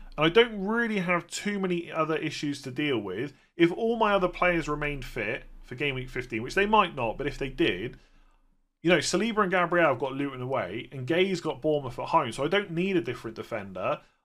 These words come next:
I'm happy with all my attackers. So could I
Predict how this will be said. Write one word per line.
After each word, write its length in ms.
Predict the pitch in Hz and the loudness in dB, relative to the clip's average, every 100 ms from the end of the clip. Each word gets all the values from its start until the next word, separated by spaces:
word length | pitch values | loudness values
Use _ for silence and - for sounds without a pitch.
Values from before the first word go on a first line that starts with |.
| - | -2
I'm 80 | 143 | 0
happy 340 | 143 202 208 196 | 0 -2 0 4
with 120 | 175 | 6
all 120 | 170 | 6
my 180 | 156 143 | 4 -2
attackers. 800 | 127 - 151 - 92 117 131 - _ _ _ _ _ - | -2 -4 -6 -6 -8 -8 -8 -12 _ _ _ _ _ -6
So 100 | 151 | -6
could 360 | - - 214 | -2 4 6
I 420 | 208 196 180 170 | 8 6 6 4